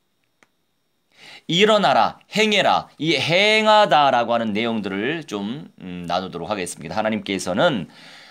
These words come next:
아브라함에게 일어난 다음에 걸으라고 명령하셨어요. 창세기 십삼 장 십칠 절에 "행하여 보라"라고 하는 단어는요, 히브리어 동사 할라크라고 하는데, 이게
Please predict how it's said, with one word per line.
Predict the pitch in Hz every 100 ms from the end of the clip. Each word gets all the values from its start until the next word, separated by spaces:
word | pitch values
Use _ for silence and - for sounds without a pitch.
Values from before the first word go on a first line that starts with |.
| - -
아브라함에게 | 131 151 151 147 131 117
일어난 | 117 135 151 156 139 139 151 160
다음에 | 139 120 123 139 135
걸으라고 | - 95 117 160 170 139 110 101
명령하셨어요. | 92 95 95 87 85 - 95 143 95 73 -
창세기 | - 131 127 110
십삼 | 104 - 123
장 | 107 104
십칠 | 131 127 107
절에 | 95 90
"행하여 | 107 147 170 160 165 170 170
보라"라고 | 165 160 160 147 127 110 90 - - - - 120 123 143
하는 | 131
단어는요, | 123 131 139 127 123
히브리어 | 143 147 147 131
동사 | 135 135 143
할라크라고 | 131 160 160 165 160 160 - - 196 147 131 110 113
하는데, | 120 117 120 151
이게 | 107 110